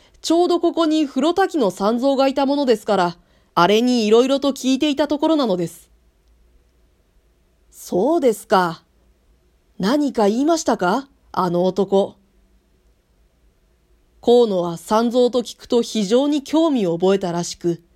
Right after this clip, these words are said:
熱心に聞き返しました。どうも曖昧でよくわからないのですが。そこで私は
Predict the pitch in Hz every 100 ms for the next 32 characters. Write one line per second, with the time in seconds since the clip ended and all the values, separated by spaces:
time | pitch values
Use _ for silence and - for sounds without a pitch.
0 | _ _ _ - 233 269 - 254 175 165
1 | - - - 196 202 214 208 - 170 165
2 | _ _ _ _ _ _ _ _ _ _
3 | _ _ _ _ _ _ _ _ _ _
4 | 190 202 277 226 202 180 175 185 196 254
5 | 269 285 269 269 285 311 262 180 190 226
6 | 269 262 220 175 175 180 170 170 _ _
7 | _ _ _ _ _ _ _ _ _ _
8 | _ _ _ _ _ _ _ _ - 196
9 | 226 233 233 233 226 220 233 220 220